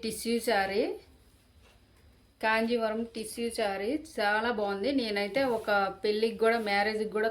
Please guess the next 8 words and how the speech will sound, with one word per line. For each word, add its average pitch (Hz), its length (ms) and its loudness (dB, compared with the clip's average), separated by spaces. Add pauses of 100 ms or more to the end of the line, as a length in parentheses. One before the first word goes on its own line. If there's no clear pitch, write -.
కట్టుకున్నాను 208 640 -4
ఈ - 20 -6 (120)
శారీ. 190 360 -4 (1400)
ఆ - 20 4 (220)
ఫోటో 214 180 2 (120)
కూడా 220 240 2
పెడతాను, 202 440 0 (240)
చాలా 208 400 2